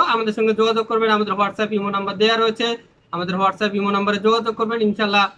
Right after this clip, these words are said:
আপনাদের ওই প্রোডাক্টটি সম্পর্কে আমরা যতটুকু হেল্প করা দরকার আমরা করব। এবং cash on ডেলিভারিতে আপনারা বি-, বাংলাদেশের যে কোনো প্রান্ত থেকে যে কোনো ধরনের আইটি রিলেটেড প্রোডাক্ট, নেটওয়ার্কিং প্রোডাক্ট ঘরে বসে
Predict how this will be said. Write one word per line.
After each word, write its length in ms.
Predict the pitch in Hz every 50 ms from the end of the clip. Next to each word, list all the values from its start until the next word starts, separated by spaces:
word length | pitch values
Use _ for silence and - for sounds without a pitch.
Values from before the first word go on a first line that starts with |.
| _ - _ - - - 185
আপনাদের 260 | 185 208 196 185 202 202
ওই 60 | 196 196 208
প্রোডাক্টটি 320 | 214 214 208 208 - 214 208
সম্পর্কে 340 | 214 202 190 202 196 196 208 196 190
আমরা 180 | 190 190 190 190 190 190 - - - _ _ _ _ -
যতটুকু 540 | 196 196 196 208 202 202 190 - - 220 214 202 196 196 - - 180
হেল্প 160 | 202 208 208 - -
করা 120 | 214 196 185 190
দরকার 180 | 190 190 233 208 190
আমরা 140 | 190 196 - 220
করব। 160 | 220 214 214 233 233 214
এবং 160 | 214 226 269 294 294 - _ _ - - - _ -
cash 260 | 254 269 277 262 262 285 254
on 80 | 254 254 233 233
ডেলিভারিতে 520 | 240 247 254 240 254 254 247 - 240 240 302 302 -
আপনারা 280 | 208 - 226 220 220 214 208 208 196 185 185
বি-, 180 | 190 214 254 254 202 175 190
বাংলাদেশের 460 | 196 208 208 208 208 202 202 220 196 185
যে 60 | 220 220 220
কোনো 100 | 233 226 220 226
প্রান্ত 240 | 233 233 233 233 233 226 220 226
থেকে 180 | 220 240 247 262 277 - _ _ _ _ _ _
যে 160 | 170 202 254 254 247 254
কোনো 140 | 247 247 240 220
ধরনের 280 | 226 220 220 220 220 220 208
আইটি 180 | 208 196 208 220
রিলেটেড 380 | 208 214 208 208 208 208 208 202 - 175
প্রোডাক্ট, 260 | 208 202 196 202 202 202
নেটওয়ার্কিং 400 | 196 190 208 202 190 - 208 190 185 202
প্রোডাক্ট 280 | 196 196 214 240 - _ _ _ _ _ _
ঘরে 300 | - 160 180 208 214 233 240 226 208 226
বসে 280 | 226 220 - 254 262